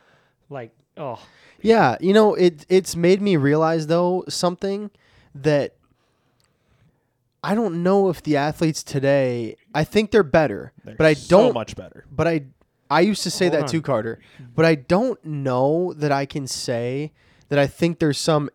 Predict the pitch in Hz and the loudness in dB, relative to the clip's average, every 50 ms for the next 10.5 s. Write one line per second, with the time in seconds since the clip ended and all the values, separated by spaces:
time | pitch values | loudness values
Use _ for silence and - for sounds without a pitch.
0 | _ 156 143 139 131 - - - - - 151 143 143 147 147 147 151 143 123 - | _ -6 -4 -4 -4 -6 -6 -6 -2 0 0 0 0 0 -2 -4 -4 -6 -4 -2
1 | 147 139 139 139 135 127 127 127 - - 151 143 135 127 127 127 123 123 113 110 | -2 0 0 0 0 0 0 -2 -2 -4 -4 -4 -2 -2 -2 -2 -2 -2 -4 -4
2 | 110 - - _ _ _ _ _ _ _ - 127 127 127 123 - - 139 117 - | -8 -12 -20 _ _ _ _ _ _ _ -4 -2 -2 0 -2 -2 -4 -6 -6 -4
3 | - 147 135 127 123 127 117 117 131 120 104 - - _ 151 160 165 165 160 180 | -2 -2 -2 0 -2 -4 -4 -4 -4 -4 -4 -6 -10 _ -4 -2 0 2 2 2
4 | 202 196 208 214 202 202 196 175 - - - 170 160 143 139 131 127 123 123 117 | 0 0 0 0 -2 0 -2 -2 -2 0 0 0 0 0 0 0 0 -2 -4 -8
5 | - - 127 120 - 139 131 127 123 117 113 110 - - - - _ _ _ _ | -8 -8 -10 -8 -4 -4 -2 -2 -2 -4 -4 -6 -10 -12 -14 -16 _ _ _ _
6 | _ _ _ _ _ 285 254 240 _ _ - _ _ _ _ _ _ _ _ _ | _ _ _ _ _ _ _ _ _ _ -20 _ _ _ _ _ _ _ _ _
7 | _ 143 151 202 208 214 202 175 - - _ _ _ 151 135 147 151 147 156 151 | _ -4 -2 0 0 0 -2 -4 -8 -12 _ _ _ -8 -4 -4 -2 0 0 0
8 | 170 190 214 214 185 175 196 196 175 143 139 120 - 143 147 165 165 156 143 - | 0 0 -4 -6 -4 -2 -2 -2 -2 -4 -8 -10 -4 0 0 0 0 -2 -6 -10
9 | - 170 165 165 165 151 - - 160 156 - 165 156 151 156 156 143 143 139 143 | -6 -4 -4 -4 -4 -6 -4 -6 -6 -4 -2 -2 0 0 0 -2 -2 -2 -2 -2
10 | 143 - - 120 117 131 151 165 - | -4 -4 -6 -6 -6 -4 -6 -8 -10